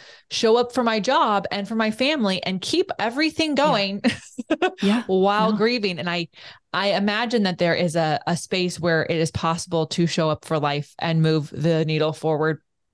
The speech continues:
Speaker 1: at some point, but not, not in the beginning.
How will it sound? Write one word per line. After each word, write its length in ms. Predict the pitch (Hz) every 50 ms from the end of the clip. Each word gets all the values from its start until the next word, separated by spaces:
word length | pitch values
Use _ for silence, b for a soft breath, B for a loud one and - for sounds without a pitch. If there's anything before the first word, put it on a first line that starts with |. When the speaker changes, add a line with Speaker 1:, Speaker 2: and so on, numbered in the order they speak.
| _ _ _ _ _
Speaker 1:
at 180 | - 175 160 -
some 200 | - 196 202 220
point, 260 | 220 - 156 147 147
but 120 | - 156 151
not, 260 | 156 165 - - - _ _
not 200 | 175 170 160 -
in 120 | 175 165 156
the 100 | 143 135
beginning. 580 | - 143 135 165 220 214 - - 202 - 185